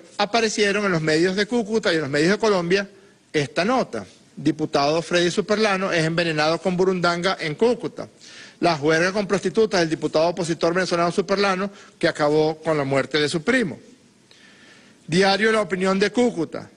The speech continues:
Superlano y su primo andaban con dos prostitutas que los envenenaron. Y aquí ese diario dice lo siguiente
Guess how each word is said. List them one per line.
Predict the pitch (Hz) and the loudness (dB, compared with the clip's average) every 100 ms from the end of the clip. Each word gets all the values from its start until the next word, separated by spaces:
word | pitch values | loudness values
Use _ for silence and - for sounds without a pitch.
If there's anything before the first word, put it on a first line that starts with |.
| - | -20
Superlano | - 208 190 190 185 190 196 | -2 0 2 2 2 0 0
y | 214 | 0
su | 240 | -2
primo | 233 233 226 233 | 0 0 2 0
andaban | 180 175 190 | 0 0 0
con | 196 175 | -2 0
dos | 175 160 | 0 0
prostitutas | 196 196 185 190 202 | -2 -2 0 0 0
que | 196 175 | 0 0
los | 170 165 156 - - | 2 2 -2 -10 -4
envenenaron. | 160 147 143 139 131 143 139 131 117 - - - - - - - | -2 0 -2 -2 -2 0 0 -2 -6 -12 -20 -20 -20 -20 -14 0
Y | 156 | 0
aquí | 151 240 240 | 2 2 2
ese | 175 | 2
diario | 196 208 165 143 | 0 2 0 0
dice | 170 - | -2 -2
lo | 127 | -4
siguiente | 104 117 123 110 98 110 | -4 0 0 -2 -8 -14